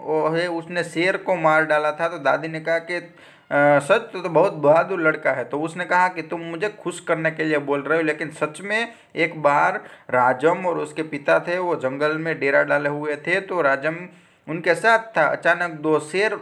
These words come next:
आए और उन पर हमला कर दिया। तो एक शेर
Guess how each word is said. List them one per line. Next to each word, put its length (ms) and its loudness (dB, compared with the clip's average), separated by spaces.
आए 220 2
और 200 -2
उन 160 -6
पर 140 0
हमला 340 0
कर 160 -2
दिया। 380 2
तो 180 -8
एक 280 -4
शेर 440 0